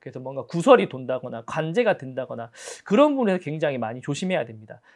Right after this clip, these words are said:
근데 이제 부부적인 궁합수에는 이 남자분이 굉장히 애처가의 사주예요. 그래서 일단은 남자분 입장에서는 이 결혼 생활을 좀 이어나가기 위해서 많은 부단히 노력을 하실 것 같은데,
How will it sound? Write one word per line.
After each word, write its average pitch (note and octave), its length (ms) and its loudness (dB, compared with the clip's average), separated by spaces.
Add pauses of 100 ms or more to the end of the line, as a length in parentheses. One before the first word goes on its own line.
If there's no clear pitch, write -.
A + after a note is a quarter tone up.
근데 A#3 160 6
이제 F3 160 2
부부적인 C#4 500 8
궁합수에는 G3+ 580 4
이 F3+ 120 0
남자분이 F3+ 460 4
굉장히 G3+ 400 4
애처가의 A#3 520 6
사주예요. G3 640 0 (480)
그래서 A#3+ 180 6
일단은 A#3 800 6
남자분 D4 400 8
입장에서는 F3+ 440 0 (400)
이 F3 240 -4
결혼 E3+ 320 4
생활을 D#3 480 2
좀 F3 360 -4
이어나가기 E3 500 6
위해서 D3 180 -2
많은 E3 560 4
부단히 F3 320 4
노력을 D#3 340 4
하실 E3+ 220 -6
것 D#3+ 60 -4
같은데, B2+ 560 -4